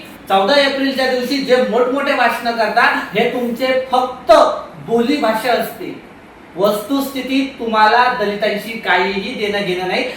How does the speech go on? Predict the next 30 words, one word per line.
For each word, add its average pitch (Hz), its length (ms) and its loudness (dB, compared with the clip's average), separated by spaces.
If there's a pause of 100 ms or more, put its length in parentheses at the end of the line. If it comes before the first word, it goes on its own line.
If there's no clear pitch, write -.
(140)
आमच्या 196 300 2
भावना 196 840 2
असल्या 226 340 0
काय, 208 440 2
गेल्या 208 480 0
काही, 202 320 -2
काही 269 440 -2
फरक 196 300 -2
पडत 185 280 -6
नाही. 185 240 -2
तुम्हाला 196 600 0
तुमची 214 480 -2
पोळी 196 380 0
भाजून 180 440 0
घ्यायची. 262 680 2 (160)
अशाच 240 460 2
प्रकारचं 214 540 2
कृत्य 269 340 0
जर 254 200 4
तुमच्याकडे 208 560 -2
जर 202 160 -2
घडत 175 240 -2
असेल 220 580 0
तर 214 60 4
कदाचित 180 540 2
आता 175 360 0
तरी 180 240 0
लाजा 156 340 0
रे 202 100 2
बाबांनो. 160 600 0